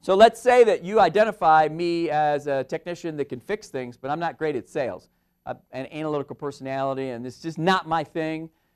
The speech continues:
Well, you can still teach me how to create lead turnovers,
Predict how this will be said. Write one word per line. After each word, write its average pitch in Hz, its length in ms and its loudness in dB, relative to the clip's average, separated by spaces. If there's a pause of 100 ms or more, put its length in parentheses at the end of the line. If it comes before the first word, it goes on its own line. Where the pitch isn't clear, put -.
(100)
Well, 170 420 4
you 175 120 -10
can 156 140 -6
still 220 300 0
teach 190 360 -12
me 165 240 -8
how 160 260 0
to 135 140 -14
create 151 380 -6
lead 143 260 -8
turnovers, 113 600 -8